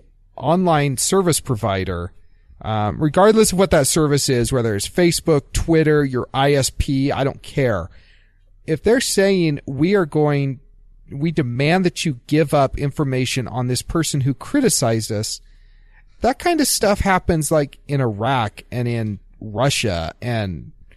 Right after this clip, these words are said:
places like that where you criticize the government and all of a sudden you stop criticizing the government because you've disappeared.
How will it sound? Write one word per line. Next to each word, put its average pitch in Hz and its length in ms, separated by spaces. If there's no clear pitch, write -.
places - 320
like 160 180
that 170 280
where 143 160
you 151 280
criticize 226 520
the 175 60
government 156 440
and 151 100
all 185 180
of 214 80
a 180 40
sudden 208 320
you 175 100
stop 240 380
criticizing 147 560
the 139 80
government 135 440
because 156 300
you've 151 220
disappeared. 143 800